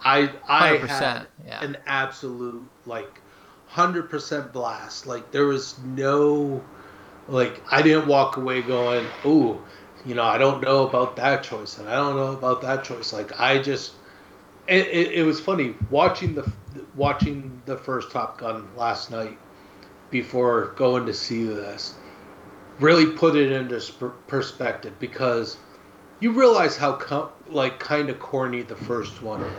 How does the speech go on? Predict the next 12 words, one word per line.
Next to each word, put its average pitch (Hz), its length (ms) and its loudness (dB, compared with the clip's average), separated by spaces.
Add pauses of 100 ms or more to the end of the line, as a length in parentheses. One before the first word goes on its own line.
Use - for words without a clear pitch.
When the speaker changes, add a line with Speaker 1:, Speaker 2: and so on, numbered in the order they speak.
(140)
Speaker 1:
is, - 200 -14 (1120)
but 147 380 4 (400)
it's, - 640 -4 (480)
it 170 260 0
takes 185 380 2
itself 139 480 -6
seriously 143 840 -2
enough 120 640 -8 (1120)
that 135 260 2
you 135 120 -6 (100)
buy 131 500 2 (120)
into 127 400 -10